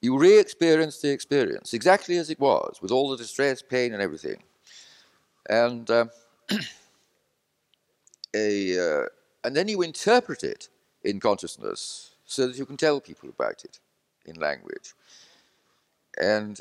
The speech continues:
in consciousness, it ceases to, it ceases to be real. You can't do any experiments on the, on, on the account of it, the written account. But each time you write it, you can write it different because you are actually, you can actually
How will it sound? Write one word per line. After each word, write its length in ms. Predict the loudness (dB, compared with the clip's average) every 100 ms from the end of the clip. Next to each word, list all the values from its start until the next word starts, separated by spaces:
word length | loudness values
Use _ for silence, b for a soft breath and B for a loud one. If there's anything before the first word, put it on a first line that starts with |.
| -6
in 180 | -6 0
consciousness, 600 | 2 2 -2 -8 -8 -8
it 80 | -6
ceases 420 | -2 -4 -6 -18
to, 100 | -8 -6
it 100 | -4
ceases 280 | -4 -4
to 120 | -8 -6
be 120 | -2
real. 300 | 2 4 2
You 80 | 0
can't 320 | 2 2 2
do 120 | 0
any 180 | 0 0
experiments 680 | -4 -2 0 0 -6 -6
on 200 | -2 -2
the, 120 | -2 0
on, 200 | 0 0
on 120 | -2 -2
the 80 |
account 400 | -4 -4 -4 -4
of 100 | -10
it, 260 | -16 -18 -20 _ _
the 100 | -8
written 280 | -4 -6 -6
account. 560 | -10 -4 -4 -4 _ -20 _ b b b b b
But 100 | -4
each 180 | -2 2
time 200 | 2 4
you 80 |
write 320 | 4 4 4 -6
it, 100 | -8
you 100 | -8
can 140 | 0
write 220 | 2 2
it 100 | -2
different 380 | -6 -4 -6 -6
because 300 | -6 -4 -2
you 140 | 2
are 100 | 4
actually, 520 | 6 4 -2 -6 -4 -4 b b b b b b b
you 120 | -2 0
can 120 | 2
actually 520 | 2 0 -6 -4 -4